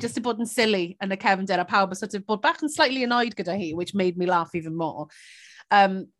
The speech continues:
a mae'r queens, obviously, as predicted, yn mynd yn wyll yn trio pigo rhywbeth off y racks yma i gyd. A wedyn ti'n gweld Crystal yn y cefndir yn sort of tynnu make-up on and putting in full beat.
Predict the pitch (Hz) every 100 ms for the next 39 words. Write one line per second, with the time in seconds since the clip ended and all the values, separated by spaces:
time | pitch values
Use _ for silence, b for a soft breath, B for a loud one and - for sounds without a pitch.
0 | _ 214 208 196 - 214 202 190 196 190
1 | 196 208 190 220 202 180 196 190 190 190
2 | 196 180 175 208 - 196 180 - 156 165
3 | 180 160 165 180 151 165 165 156 156 _
4 | - - 175 160 160 156 156 139 139 151
5 | - B B B B B B B - 202
6 | 190 185 202 214 196 185 185 190 - -
7 | - 196 - 190 180 185 196 170 165 160
8 | 160 160 160 - - _ - 175 165 165
9 | 160 160 _ _ _ _ _ - - 175
10 | 170 - - 220 208 208 202 202 196 175
11 | 165 185 180 _ _ - 240 240 214 -
12 | 254 254 - 254 262 - -